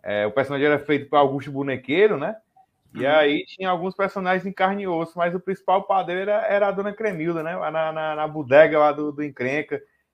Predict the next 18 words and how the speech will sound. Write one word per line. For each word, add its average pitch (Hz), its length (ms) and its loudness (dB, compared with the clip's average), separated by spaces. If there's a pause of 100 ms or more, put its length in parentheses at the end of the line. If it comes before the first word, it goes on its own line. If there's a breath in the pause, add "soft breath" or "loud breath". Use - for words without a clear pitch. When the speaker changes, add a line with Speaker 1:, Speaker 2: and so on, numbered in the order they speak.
Speaker 1:
E 151 100 -8
ficava 156 400 2
aquele 151 240 -2
computador 147 560 4
que 151 60 -2
aí 147 80 2
batia, 151 500 2
batia, 139 300 0
assim, 131 100 -12
do 131 60 -10
jeito 147 120 -4
que 156 60 -8
eu 151 60 -8
tô 160 100 -6
batendo 143 340 -2
aqui 135 200 -14
no 131 100 -16
meu 123 300 -8